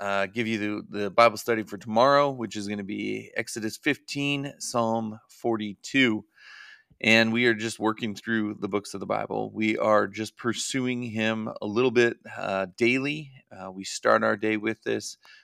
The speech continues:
We are being conformed by God. We are giving up the training we have received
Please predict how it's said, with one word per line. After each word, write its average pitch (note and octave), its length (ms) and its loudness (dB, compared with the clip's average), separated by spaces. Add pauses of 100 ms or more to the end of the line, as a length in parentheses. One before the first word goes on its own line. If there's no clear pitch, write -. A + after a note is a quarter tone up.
(140)
We A2+ 240 -2
are G#2+ 60 2
being G#2+ 260 -2
conformed G#2+ 840 -4
by G2+ 420 0 (120)
God. F#2+ 360 2
We A2 180 4
are G#2+ 140 10
giving C3 400 2
up B2+ 160 4
the G#2+ 80 -16
training B2 460 -2
we A#2+ 140 0
have G#2+ 180 -4
received A2+ 560 -6